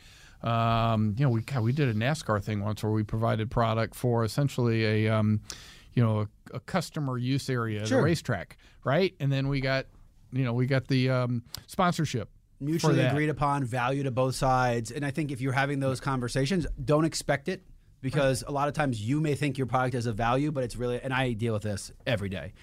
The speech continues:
Speaker 2: where
Speaker 1: Yeah.
Speaker 2: someone's like, "Let me tell you the value of what you're doing." Well, let me tell you the value. Zero. It's
Speaker 1: Yep.
Speaker 2: worth nothing. And let me tell you why, just to be polite. It probably doesn't come acro-, come across
Speaker 1: Right.
Speaker 2: as polite, but, but, um, yeah. And, and I think that segues, uh, into the next one, 'cause we're just talking about the
Speaker 1: Yep.
Speaker 2: C M O,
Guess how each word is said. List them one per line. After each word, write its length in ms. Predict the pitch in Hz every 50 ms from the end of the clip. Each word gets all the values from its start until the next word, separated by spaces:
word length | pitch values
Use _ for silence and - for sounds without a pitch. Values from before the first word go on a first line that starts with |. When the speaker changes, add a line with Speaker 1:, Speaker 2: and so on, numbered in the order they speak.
| - - -
Speaker 2:
where 100 | 131 123
Speaker 1:
Yeah. 20 |
Speaker 2:
someone's 200 | 107 143 147 131
like, 100 | 135 120
"Let 100 | 147 196
me 60 | 226
tell 160 | 185 - 190 185
you 80 | 151
the 40 | 131
value 260 | 110 135 131 123 120
of 40 | 110
what 100 | 110 110
you're 120 | 110 107
doing." 260 | 98 101 98 90 87 87
Well, 220 | 92 117 135 156
let 100 | 147 143
me 60 | 147 151
tell 140 | - 139
you 100 | 127 120
the 60 | 107 92
value. 180 | 95 92 95 - - - - -
Zero. 440 | - 101 95 127 156 131 92 80 - - - - - -
It's 140 | - 135 127
Speaker 1:
Yep. 60 | 139
Speaker 2:
worth 200 | 156 160 147 - - - -
nothing. 400 | - 123 160 151 - 101 95 - -
And 100 | 110 117
let 100 | 127 147
me 40 | 147
tell 140 | - 151 165
you 140 | 170 175
why, 400 | 160 156 170 165 131 104 104 - -
just 220 | - - 151 147 -
to 60 | 143
be 100 | 160 170
polite. 400 | - - 143 143 151 131 95 - -
It 100 | - -
probably 180 | - 123 120
doesn't 160 | 113 104 98 107
come 40 | 98
acro-, 220 | - - 117 113 98
come 160 | - - 110
across 320 | 104 - - 127 151 147
Speaker 1:
Right. 40 | 135 117
Speaker 2:
as 80 | 107
polite, 400 | - 120 107 101 92 104 95 76
but, 180 | 110 123 113 - - - - - - -
but, 140 | - 123 120
um, 320 | 123 120 113 113 113 107 90
yeah. 460 | 123 135 139 131 120 120 120 123 - - - - _ -
And, 200 | - 175 170 165
and 120 | 156 170 170
I 60 | 160
think 260 | - 190 180 160 - - - - - - -
that 240 | 143 165 190 -
segues, 720 | - - - 175 165 156 143 147 147 143 139 135 131 - - -
uh, 220 | 127 127 120 123
into 180 | 135 143 131 131
the 80 | 135 127
next 260 | 120 117 113 - -
one, 120 | 120 110 110
'cause 140 | 117 113
we're 60 | 120 123
just 160 | 127 127 -
talking 180 | 151 147 127
about 140 | 127 123 117
the 60 | 104
Speaker 1:
Yep. 80 | 139 120
Speaker 2:
C 80 | 135 123
M 100 | 113 110
O, 220 | 110 104 101 101